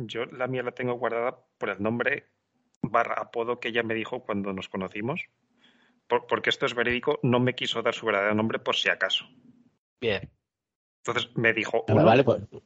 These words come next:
Speaker 2: ¿El teléfono
Speaker 3: pues
Speaker 2: fue la
Speaker 3: cuéntanos el
Speaker 2: primera?
Speaker 3: apodo, venga.
Speaker 2: ¿O tuviste, o contaste el número y dijiste, sí, eh?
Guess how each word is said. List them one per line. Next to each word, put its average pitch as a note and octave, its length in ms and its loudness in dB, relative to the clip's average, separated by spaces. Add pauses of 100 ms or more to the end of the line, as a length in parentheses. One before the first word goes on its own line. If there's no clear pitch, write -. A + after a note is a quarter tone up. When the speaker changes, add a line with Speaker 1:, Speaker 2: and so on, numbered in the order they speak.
Speaker 2:
¿El C#3 140 4
teléfono F3 340 8
Speaker 3:
pues - 20 0
Speaker 2:
fue - 80 10
la - 100 10
Speaker 3:
cuéntanos A#2 120 6
el G#2+ 60 0
Speaker 2:
primera? D#3+ 220 6
Speaker 3:
apodo, C#3 280 6
venga. B2 340 2
Speaker 2:
¿O C#3 120 2
tuviste, C#3+ 400 -4
o C#3 80 2
contaste C3+ 380 -4
el C#3 80 -6
número D3 240 0
y - 20 0
dijiste, B2 300 -10
sí, - 160 -10
eh? B2 260 -2